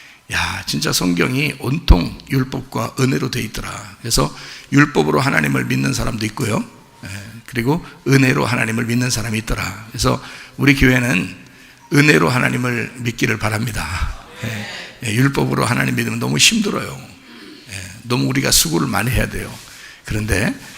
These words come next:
은혜로 예수님을 믿으면 우리가 많이 수고하지 않아도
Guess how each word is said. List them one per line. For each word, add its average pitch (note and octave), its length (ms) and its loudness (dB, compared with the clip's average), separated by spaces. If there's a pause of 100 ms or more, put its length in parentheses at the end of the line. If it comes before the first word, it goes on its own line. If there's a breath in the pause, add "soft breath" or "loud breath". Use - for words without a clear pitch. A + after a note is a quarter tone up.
(200 loud breath)
은혜로 E3+ 420 8
예수님을 D#3 440 4
믿으면 B2 480 2 (1040 loud breath)
우리가 E3+ 300 4
많이 E3+ 300 2
수고하지 F3 460 4
않아도 G#2 600 0